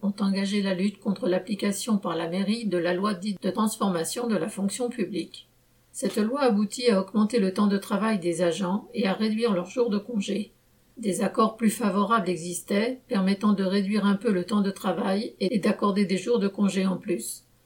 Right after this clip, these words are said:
Beaucoup comprennent que cela va signifier aggravation de la charge de travail et moins de recrutement de titulaires et de remplaçants.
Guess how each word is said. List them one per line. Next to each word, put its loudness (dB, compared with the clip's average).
Beaucoup 2
comprennent 2
que -2
cela 2
va 0
signifier 2
aggravation 0
de 4
la 2
charge -2
de 2
travail -2
et 0
moins 4
de 0
recrutement 2
de 2
titulaires 0
et -4
de -2
remplaçants. 0